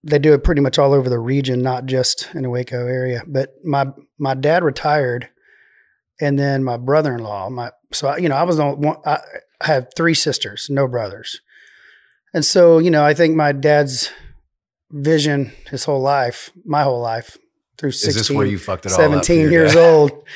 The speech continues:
Speaker 1: this is where music <laughs> fucks it all up. But, uh, you know, I think, I think his vision was for me to obviously do that, what he did. 'Cause he, he grew up with three sisters too. So I think his vision for me was to do that. And, and that whole rite of passage thing that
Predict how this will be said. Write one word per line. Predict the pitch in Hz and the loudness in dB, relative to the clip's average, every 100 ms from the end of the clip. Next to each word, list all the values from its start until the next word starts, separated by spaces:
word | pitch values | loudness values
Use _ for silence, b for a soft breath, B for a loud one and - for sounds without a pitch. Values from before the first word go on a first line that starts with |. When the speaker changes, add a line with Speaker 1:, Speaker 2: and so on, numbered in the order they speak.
| B B B | B B B
Speaker 1:
this | 165 | 0
is | 165 | 4
where | 160 147 | 4 6
music | 160 170 143 - - | 6 4 2 -2 -8
<laughs> | - | -2
fucks | - - - | -2 -2 -2
it | |
all | 175 - 170 | -2 -2 -4
up. | 135 - B B B B B | -4 -8 B B B B B
But, | 151 135 - _ _ _ _ _ _ - | 0 0 -4 _ _ _ _ _ _ -6
uh, | 147 139 - 151 | -4 -4 -4 -2
you | 160 | 0
know, | |
I | 147 | 0
think, | 170 147 | -2 -4
I | 147 | -4
think | 139 151 | -4 -2
his | 156 139 | -2 2
vision | 151 156 139 | 2 2 -2
was | 135 135 | -4 -4
for | 143 | -4
me | 139 | -4
to | 131 131 - | -4 -6 -6
obviously | 135 131 - | -6 -6 -8
do | 135 131 123 | -6 -6 -4
that, | 127 - | -6 -6
what | 143 127 | -8 -4
he | 156 | -4
did. | 139 127 | -6 -10
'Cause | 139 160 | -4 -2
he, | 196 - | -2 -2
he | 202 | -2
grew | 185 | -2
up | 143 | -2
with | - | -4
three | 147 131 | -6 -6
sisters | - 127 - - - | -6 -8 -10 -10 -6
too. | 170 135 B B B B B | -4 -6 B B B B B
So | - 165 151 151 | 2 4 4 2
I | 151 | -2
think | 156 160 | -2 -2
his | 156 147 | 0 0
vision | 151 143 | 0 0
for | 139 147 | -2 -2
me | 151 | 0
was | 139 135 | 0 -2
to | 147 | -2
do | 151 185 | 2 4
that. | 143 139 | 4 4
And, | 139 139 143 | 2 -2 -6
and | - 143 151 | -6 -6 -2
that | 151 139 | -2 4
whole | 165 | 4
rite | 156 156 | 4 2
of | 143 - | 2 0
passage | 147 147 147 131 | 0 0 -4 -6
thing | - 139 139 | -4 -4 -2
that | 135 | -4